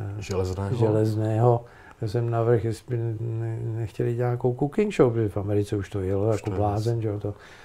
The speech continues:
Speaker 2: pak se trošku smáli, říkali, „No, to jako proč?“ Že jo, to, no a dneska je to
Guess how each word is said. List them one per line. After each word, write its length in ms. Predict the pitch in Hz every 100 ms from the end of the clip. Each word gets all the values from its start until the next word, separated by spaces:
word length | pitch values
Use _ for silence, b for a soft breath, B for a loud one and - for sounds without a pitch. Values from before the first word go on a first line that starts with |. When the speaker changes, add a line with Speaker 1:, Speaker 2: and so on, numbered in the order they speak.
| B -
Speaker 2:
pak 140 | 98
se 120 | 113
trošku 320 | 101 95 -
smáli, 440 | 104 - 82 90 101
říkali, 300 | 92 - 90
„No, 60 | 95
to 180 | - 190 - -
jako 260 | - - - - - -
proč?“ 380 | - 90 90 - -
Že 60 |
jo, 60 | - -
to, 80 | - B B B B B B B -
no 220 | 110 104 - -
a 60 |
dneska 360 | 101 104 - 110
je 100 | 104
to 380 | - 104 104